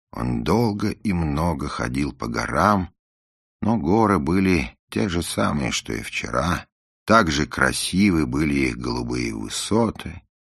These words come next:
так же море синело вдали, и было все пусто и однообразно. И прежде были приступы такой раздражающей, нудной скуки, но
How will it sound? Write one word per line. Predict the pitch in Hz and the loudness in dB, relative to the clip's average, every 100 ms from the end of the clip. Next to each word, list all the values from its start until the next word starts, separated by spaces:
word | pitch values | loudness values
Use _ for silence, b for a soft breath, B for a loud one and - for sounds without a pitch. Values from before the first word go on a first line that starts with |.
| _ _ _ _ | _ _ _ _
так | - 101 76 | 2 4 2
же | 69 | -2
море | 65 67 101 135 117 | 0 2 2 2 0
синело | 95 - 98 95 90 85 | -2 0 2 2 2 -2
вдали, | 71 73 73 71 82 67 - _ _ _ _ _ - | -4 -4 -2 -2 -2 -4 -8 _ _ _ _ _ -8
и | 67 | -6
было | 64 92 107 90 80 58 - _ _ - | 0 2 4 4 2 0 -12 _ _ -12
все | - - - | -8 -6 -8
пусто | - 92 113 - - 76 73 - _ _ _ _ _ | -4 0 0 -2 -6 -6 -6 -12 _ _ _ _ _
и | - | -6
однообразно. | 78 57 55 50 85 - - - - - - _ _ _ _ _ _ _ _ - | -4 -6 -6 -6 -6 -6 -4 -4 -8 -12 -20 _ _ _ _ _ _ _ _ -10
И | 65 | -6
прежде | 65 90 78 65 67 - _ - | 0 2 2 0 -4 -6 _ -6
были | 67 71 69 | 0 0 0
приступы | - 85 80 - - 69 | -2 -2 -2 -6 -8 -8
такой | 64 71 69 | -6 -4 -2
раздражающей, | 67 62 67 64 78 71 64 62 71 | -2 0 0 2 2 2 0 -2 -2
нудной | 67 65 62 65 | -4 -4 -4 -4
скуки, | - - 80 - 73 - _ _ _ _ | -4 -2 -2 -2 -6 -6 _ _ _ _
но | 92 98 | -2 -2